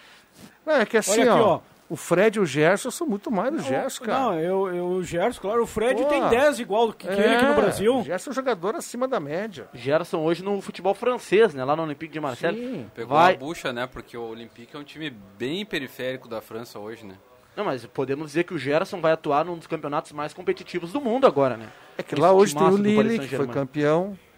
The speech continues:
Speaker 1: tem o Lyon, que sempre é um time que disputa título, tem o Mônaco, que é um time forte lá, o Olympique.
Speaker 3: O Lille é o atual campeão, né, lá
Speaker 1: É.
Speaker 3: do campeonato
Speaker 4: É.
Speaker 3: francês.
Speaker 1: Uns
Speaker 4: É,
Speaker 1: quatro,
Speaker 4: e
Speaker 1: cinco times lá, e o
Speaker 4: foi
Speaker 1: Paris,
Speaker 4: campe-,
Speaker 1: né?
Speaker 4: foi campe-, o Lille foi campeão porque o Paris Saint-Germain também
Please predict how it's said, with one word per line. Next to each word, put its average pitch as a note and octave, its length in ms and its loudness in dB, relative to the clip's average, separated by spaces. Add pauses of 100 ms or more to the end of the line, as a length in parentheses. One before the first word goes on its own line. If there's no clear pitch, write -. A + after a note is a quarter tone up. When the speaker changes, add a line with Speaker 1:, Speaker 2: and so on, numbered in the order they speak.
(180)
Speaker 1:
tem C#3 120 -2
o D3 40 0
Lyon, F3 380 4
que - 100 -10
sempre D#3 380 -2
é - 20 -2
um B2 80 -4
time D3 380 -6
que B2 240 -10
disputa C3+ 440 -10
título, D#3+ 540 -6 (420)
tem C#3+ 140 -2
o E3+ 60 0
Mônaco, F3+ 440 4
que - 120 -10
é - 20 -4
um B2 60 -6
time C3 200 -8
forte C#3 460 -4
lá, C#3+ 260 -4 (720)
o F3+ 80 -2
Olympique. E3+ 640 0 (400)
Speaker 3:
O D3+ 60 -4
Lille D3+ 320 -2
é - 20 4
o G3 40 6
atual G3 220 2
campeão, F3 460 -4
né, B2+ 100 -8
lá B2 140 -2
Speaker 1:
É. B2+ 220 0
Speaker 3:
do A#2 80 -18
campeonato B2 380 -14
Speaker 4:
É. - 20 -20
Speaker 3:
francês. B2 460 -2
Speaker 1:
Uns A2 40 -6
Speaker 4:
É, - 20 -8
Speaker 1:
quatro, A3 220 4
Speaker 4:
e - 60 -10
Speaker 1:
cinco C4 180 -6
times G#3 320 -2
lá, B2+ 160 -2
e C3 100 -4
o - 20 -4
Speaker 4:
foi C#3 80 -8
Speaker 1:
Paris, A#3+ 360 2
Speaker 4:
campe-, C3+ 180 -4
Speaker 1:
né? B2+ 60 -12
Speaker 4:
foi C#3 220 -8
campe-, D#3 340 -8
o B2+ 80 -8
Lille A#2+ 240 -10
foi - 140 -12
campeão C3+ 400 -14
porque F3 200 -20
o F#3 60 -14
Paris D3 240 -6
Saint-Germain A#2+ 480 -8
também B2+ 340 -10